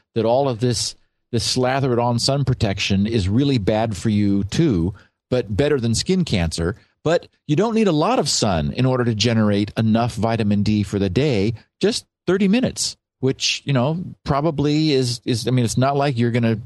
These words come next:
become crispy and s-, be in the sun all day. But, but my, my, my point is that once I start adding vitamin D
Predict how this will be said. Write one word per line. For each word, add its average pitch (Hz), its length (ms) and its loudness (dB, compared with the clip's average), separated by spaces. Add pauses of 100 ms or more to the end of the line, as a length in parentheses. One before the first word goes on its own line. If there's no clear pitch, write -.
become 117 480 0
crispy 92 540 -2
and 92 300 2
s-, - 120 -10
be 107 240 -2
in 101 60 2
the 98 80 2
sun 151 160 0
all 123 80 0
day. 98 100 2
But, 123 240 0 (340)
but 139 60 -4
my, 135 220 0
my, 127 180 0
my 120 160 0
point 175 320 0
is 110 220 2
that 113 160 2 (280)
once 175 280 0
I 175 100 2
start 143 580 -2 (640)
adding 135 440 2
vitamin 120 500 0
D 127 480 2